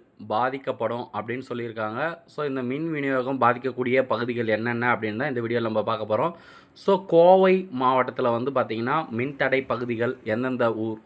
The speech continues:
அப்படின்னு இதுல நம்ம கொடுத்துருக்கோம். So, அதே போல வந்து பாத்தீங்கன்னா, சென்னையில் நாளை எங்கெங்கெல்லாம் மின்தடை அறிவிப்பு வெளியிட்டிருக்காங்க, பொது மின்தடை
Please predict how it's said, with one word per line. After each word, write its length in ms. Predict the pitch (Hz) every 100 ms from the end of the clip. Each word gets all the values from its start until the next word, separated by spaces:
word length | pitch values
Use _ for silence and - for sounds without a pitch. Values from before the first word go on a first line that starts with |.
| 101
அப்படின்னு 340 | 113 113 117 135 - 117
இதுல 220 | 117 120
நம்ம 160 | 107 104 107
கொடுத்துருக்கோம். 500 | 113 117 101 135 180 - _ _ - _ -
So, 80 | 165 135
அதே 120 | 160 175
போல 200 | 160 156
வந்து 160 | 139 143
பாத்தீங்கன்னா, 380 | 135 127 123 139 151 - - -
சென்னையில் 500 | 135 160 160 160 160 127
நாளை 300 | 120 123 127 160 123
எங்கெங்கெல்லாம் 580 | 127 135 127 120 143 - 117
மின்தடை 380 | 123 120 113 110 - -
அறிவிப்பு 440 | 110 117 120 113 135 165 -
வெளியிட்டிருக்காங்க, 720 | 113 120 110 110 101 104 104 123 160 - _ _ _ - _ _ _ -
பொது 200 | 160 180 196
மின்தடை 420 | 143 147 151 139